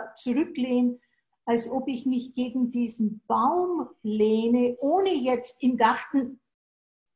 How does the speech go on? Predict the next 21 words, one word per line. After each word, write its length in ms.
an 160
dem 180
Baum 260
zu 160
sein. 540
Nur 220
einfach 440
ihn 240
zu 160
sehen 680
und 280
die 100
Energie 640
zu 200
spüren, 680
ist, 260
als 200
ob 180
ich 180
mich 260
da 280